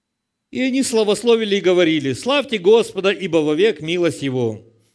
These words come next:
И в то время, как они стали восклицать и славословить, Господь возбудил несогласие между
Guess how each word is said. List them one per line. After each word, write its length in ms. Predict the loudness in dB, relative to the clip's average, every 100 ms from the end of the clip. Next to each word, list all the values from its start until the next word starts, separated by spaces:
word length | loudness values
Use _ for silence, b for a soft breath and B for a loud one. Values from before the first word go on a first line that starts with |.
| _
И 100 | -8
в 80 | -4
то 140 | -2 0
время, 320 | 2 0 0
как 220 | -4 -4
они 200 | -4 -4
стали 340 | -2 -2 0 -2
восклицать 580 | -4 -6 -4 -2 -2
и 60 | -4
славословить, 840 | -6 -4 -4 -4 0 0 0 -6 b b b b
Господь 480 | -2 -2 0 -4 0
возбудил 760 | 0 0 0 -2 -2 -4 -6 b b
несогласие 1080 | -8 -8 -6 -6 -4 -4 -4 -6 -8 -10 -12 b b
между 640 | -6 -2 -2 -2 -6 -6